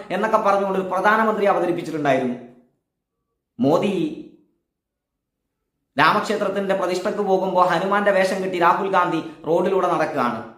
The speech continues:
ഇതാണ് ഇവരുടെ മതനിരപേക്ഷതയ്ക്ക് വേണ്ടിയുള്ള പോരാട്ടം, ഇതാണ് ഇവരുടെ ജനാധിപത്യത്തിന് വേണ്ടിയിട്ടുള്ള പോരാട്ടം. അതല്ലാതെ നോക്കൂ നിങ്ങൾ, പ്രധാനമന്ത്രി ഉണ്ടാക്കുമെന്ന് പറഞ്ഞവർ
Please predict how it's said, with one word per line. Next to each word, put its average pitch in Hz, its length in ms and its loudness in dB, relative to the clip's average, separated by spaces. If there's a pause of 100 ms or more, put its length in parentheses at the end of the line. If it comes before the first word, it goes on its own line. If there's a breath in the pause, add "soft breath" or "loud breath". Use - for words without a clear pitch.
(360)
ഇതാണ് 170 300 2
ഇവരുടെ 180 240 2 (280)
മതനിരപേക്ഷതയ്ക്ക് 175 760 -2
വേണ്ടിയുള്ള 151 380 0
പോരാട്ടം, 127 380 -2 (1400)
ഇതാണ് 214 280 4
ഇവരുടെ 247 220 2
ജനാധിപത്യത്തിന് 240 640 2
വേണ്ടിയിട്ടുള്ള 220 420 0
പോരാട്ടം. 160 400 0 (1200)
അതല്ലാതെ 170 560 4 (920)
നോക്കൂ 175 280 -2
നിങ്ങൾ, 185 200 0 (520)
പ്രധാനമന്ത്രി 196 560 2
ഉണ്ടാക്കുമെന്ന് 202 540 2
പറഞ്ഞവർ 185 320 0